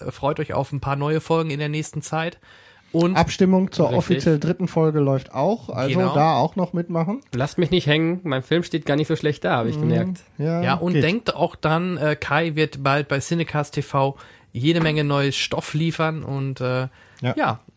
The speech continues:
Speaker 1: ähm,
Speaker 2: Wieder,
Speaker 1: Facebook
Speaker 2: wir haben wieder Wackelkamera.
Speaker 1: bewerten und so weiter. Ihr
Speaker 3: Ja,
Speaker 1: kennt
Speaker 3: das
Speaker 1: das hier.
Speaker 3: Ah, klar, was
Speaker 2: Mhm.
Speaker 3: gibt's? Ah.
Speaker 2: Wir müssen
Speaker 1: In
Speaker 2: ihm Steadicam besorgen. Da
Speaker 1: in
Speaker 2: müssen wir bei Daniel anfragen.
Speaker 1: Ja,
Speaker 3: Ja,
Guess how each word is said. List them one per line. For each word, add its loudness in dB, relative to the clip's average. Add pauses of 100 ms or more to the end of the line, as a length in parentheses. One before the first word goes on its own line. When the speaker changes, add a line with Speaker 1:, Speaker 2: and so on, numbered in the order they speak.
(120)
Speaker 1:
ähm, 0
Speaker 2:
Wieder, 2
Speaker 1:
Facebook 4
Speaker 2:
wir 0
haben 4
wieder 2
Wackelkamera. 4
Speaker 1:
bewerten 0
und 2
so -2
weiter. 0
Ihr -4
Speaker 3:
Ja, -4
Speaker 1:
kennt -2
Speaker 3:
das -6
Speaker 1:
das -12
hier. -12
Speaker 3:
Ah, -8
klar, -14
was -4
Speaker 2:
Mhm. -2
Speaker 3:
gibt's? -8
Ah. -10 (280)
Speaker 2:
Wir 0
müssen 4
Speaker 1:
In 6
Speaker 2:
ihm 0
Steadicam 0 (300)
besorgen. 0
Da 0
Speaker 1:
in 6
Speaker 2:
müssen 6
wir 4
bei 6
Daniel 2
anfragen. -6
Speaker 1:
Ja, -4
Speaker 3:
Ja, -4